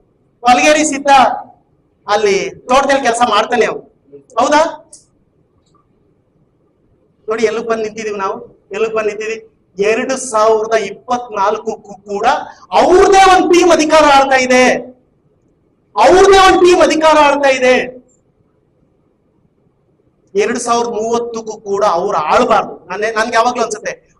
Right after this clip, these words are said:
"ಅಸ್ಪೃಶ್ಯತೆ ನನಗೆ ಕೊನೆಯಾಗಲಿ, ನನ್ನ ಮಗನಿಗೆ ಆ ಕೆಟ್ಟ ಕರ್ಮವನ್ನ ಬಿಟ್ಟೋಗುವುದು ಬೇಡ." ಯಾಕೆ ಬಾಬಾ ಸಾಹೇಬ್ರು, ನನ್, ನನ್ ಒಂದ್ ಲೈನ್ ಹೇಳ್ತೀನಿ, ಈ ಬೆಂಗಳೂರು ಸದಾಶಿವ ನಗರದಲ್ಲಿ ಬಾಬಾ ಸಾಹೇಬ್ ಒಂದ್ಸಲಿ ಬಂದಿರ್ತಾರೆ, ಅಥವಾ ಎಲ್ಲೋ ಒಂದ್ ಕಡೆ ಬೆಂಗಳೂರಲ್ಲಿ ನಡೆದ ಮೀಟಿಂಗ್,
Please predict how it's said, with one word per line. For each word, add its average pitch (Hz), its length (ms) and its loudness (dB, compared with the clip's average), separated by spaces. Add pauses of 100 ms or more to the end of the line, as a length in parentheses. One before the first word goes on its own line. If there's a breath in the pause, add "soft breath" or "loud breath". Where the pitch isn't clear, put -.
"ಅಸ್ಪೃಶ್ಯತೆ 262 760 -4
ನನಗೆ 262 500 -4
ಕೊನೆಯಾಗಲಿ, 226 680 -4
ನನ್ನ 214 280 -8
ಮಗನಿಗೆ 247 560 -4
ಆ 220 60 2
ಕೆಟ್ಟ 214 400 -4
ಕರ್ಮವನ್ನ 220 520 -4 (360 soft breath)
ಬಿಟ್ಟೋಗುವುದು 233 720 -2
ಬೇಡ." 214 280 0 (1200)
ಯಾಕೆ 180 160 -6
ಬಾಬಾ 208 280 -2
ಸಾಹೇಬ್ರು, 214 360 -4 (720)
ನನ್, 214 200 -8
ನನ್ 220 160 -4
ಒಂದ್ 226 200 -2
ಲೈನ್ 247 180 0
ಹೇಳ್ತೀನಿ, 160 300 -6 (680)
ಈ 208 340 -6 (600)
ಬೆಂಗಳೂರು 330 500 -2
ಸದಾಶಿವ 285 500 -4
ನಗರದಲ್ಲಿ 262 400 -6
ಬಾಬಾ 190 180 -4
ಸಾಹೇಬ್ 220 220 -4
ಒಂದ್ಸಲಿ 202 300 -6
ಬಂದಿರ್ತಾರೆ, 175 440 -10
ಅಥವಾ 269 360 -6
ಎಲ್ಲೋ 247 180 0
ಒಂದ್ 254 160 -2
ಕಡೆ 240 120 -8
ಬೆಂಗಳೂರಲ್ಲಿ 294 500 0
ನಡೆದ 254 180 -4
ಮೀಟಿಂಗ್, 247 340 -6